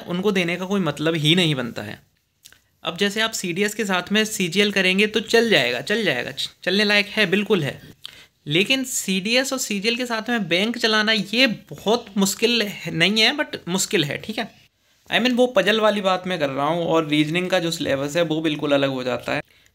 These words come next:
जैसे अभी जो है, सीजीएल का एग्जाम जो है, अक्टूबर में होगा लगभग मेंस, ठीक है,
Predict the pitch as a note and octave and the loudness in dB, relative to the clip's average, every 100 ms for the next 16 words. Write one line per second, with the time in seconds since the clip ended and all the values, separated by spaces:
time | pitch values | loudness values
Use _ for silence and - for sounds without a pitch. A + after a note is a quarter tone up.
0 | - D#3+ D#3+ D#3 D#3 G3 F#3 F#3+ G3 D#3+ | -6 -4 0 0 0 0 0 -2 -2 -2
1 | D#3+ F#3 G3 F#3+ D#3+ E3 F3+ F3+ E3 D#3 | -2 -2 0 0 0 0 0 2 0 -2
2 | G3 G3 _ - D3+ - F3 F#3 F3+ F#3 | -4 -6 _ -8 -8 -2 2 2 2 -2
3 | D3 B2+ B2 A#2+ A#2 A2+ A#2 A#2 A#2+ - | -2 0 0 0 -4 -6 -4 -4 -6 -4
4 | F3 F3 | -2 -2